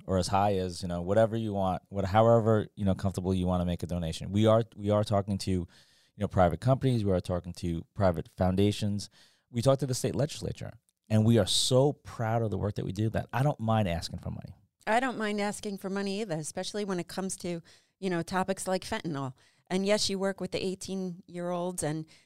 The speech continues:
Speaker 2: and, uh, those that are suffering from
Speaker 1: Yep.
Speaker 2: it, but it, it, it has no boundaries,
Speaker 1: Right,
Speaker 2: right? It
Speaker 1: right.
Speaker 2: has no, knows no boundaries.
Speaker 1: Right.
Speaker 2: It's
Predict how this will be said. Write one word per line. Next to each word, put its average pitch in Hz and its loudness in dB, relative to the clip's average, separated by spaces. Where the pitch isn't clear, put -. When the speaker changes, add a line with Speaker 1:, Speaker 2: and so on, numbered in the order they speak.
Speaker 2:
and, 160 -4
uh, 147 -4
those 175 -4
that 160 -6
are 151 -6
suffering 190 -8
from 196 -6
Speaker 1:
Yep. 190 -8
Speaker 2:
it, - -14
but 165 -4
it, 170 -8
it, 170 -6
it - -16
has 170 -4
no 175 -6
boundaries, 165 -8
Speaker 1:
Right, 180 -4
Speaker 2:
right? 151 -4
It - -10
Speaker 1:
right. - -6
Speaker 2:
has 190 -2
no, 180 -8
knows 180 -8
no 190 -6
boundaries. 135 -8
Speaker 1:
Right. 101 0
Speaker 2:
It's 143 -6